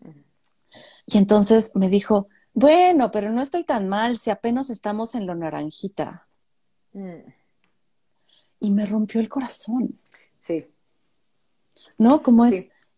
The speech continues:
Speaker 2: es que no deberíamos de estar ni en el amarillo. No deberíamos de entrar
Speaker 1: No
Speaker 2: al
Speaker 1: debería haber un
Speaker 2: violentómetro.
Speaker 1: violentómetro.
Speaker 2: No, no debería de haber un violentómetro, ¿no? Pero, o sea, no. O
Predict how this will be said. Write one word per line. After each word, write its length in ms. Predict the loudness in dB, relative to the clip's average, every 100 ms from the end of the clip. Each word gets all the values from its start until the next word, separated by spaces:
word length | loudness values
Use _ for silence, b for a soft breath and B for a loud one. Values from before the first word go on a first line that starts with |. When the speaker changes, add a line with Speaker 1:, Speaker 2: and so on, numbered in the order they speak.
| -6
Speaker 2:
es 140 | -4
que 120 | 2
no 120 | 4 4
deberíamos 520 | 4 2 4 2 2
de 60 |
estar 240 | -4 -4 2
ni 100 | 4
en 100 | 4
el 140 | 2
amarillo. 920 | -2 -4 -8 -12 -16 -4 -2 -2 -8 -18 _ b b b _
No 200 | 4 6
deberíamos 680 | 6 6 6 6 6 4 2
de 60 |
entrar 800 | -2 -4 0 2 2 2 0 -6 b b -10
Speaker 1:
No 80 |
Speaker 2:
al 100 | -4 0
Speaker 1:
debería 260 | 2 2
haber 220 | 2 4 2
un 100 | 0
Speaker 2:
violentómetro. 400 | -2 -4 -4 -6
Speaker 1:
violentómetro. 360 | -6 -12 -4
Speaker 2:
No, 300 | 2 4 6
no 160 | 4 4
debería 340 | 4 4 4 2
de 60 |
haber 220 | 2 0 0 0
un 80 |
violentómetro, 720 | 0 0 -2 0 0 0 -4 -6
¿no? 160 | -6 -6
Pero, 160 | -6 -6
o 60 |
sea, 140 | -4 -2
no. 200 | -2
O 60 | -2